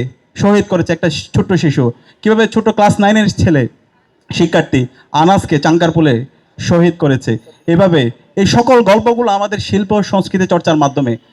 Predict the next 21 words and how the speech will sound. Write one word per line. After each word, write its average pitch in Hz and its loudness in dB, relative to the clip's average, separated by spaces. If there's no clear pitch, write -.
আমাদের 151 2
পরবর্তী 185 0
প্রজন্মের 175 0
কাছে 147 -4
আমাদের 135 -2
নিয়ে 135 2
আসা 127 -2
দরকার। 117 -2
এবং 208 2
এই 240 6
মুজিববাদের 311 2
যে 285 2
কালো 285 2
ছোঁয়া, 160 0
এটাকে 233 -2
এই 233 2
সমাজ 220 2
থেকে 233 -2
সমূল 226 0
উৎপাটন 185 -4
করার 185 2